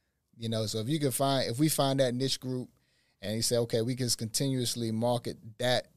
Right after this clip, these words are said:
demographic who likes this type of music,"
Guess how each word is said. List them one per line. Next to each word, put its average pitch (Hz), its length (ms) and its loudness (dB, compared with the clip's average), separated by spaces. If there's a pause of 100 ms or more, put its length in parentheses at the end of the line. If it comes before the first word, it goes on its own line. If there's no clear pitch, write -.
(280)
demographic 120 720 -2 (600)
who 120 180 -2
likes 113 420 0
this 120 240 0
type 120 240 -2
of 110 80 -6
music," 113 540 -4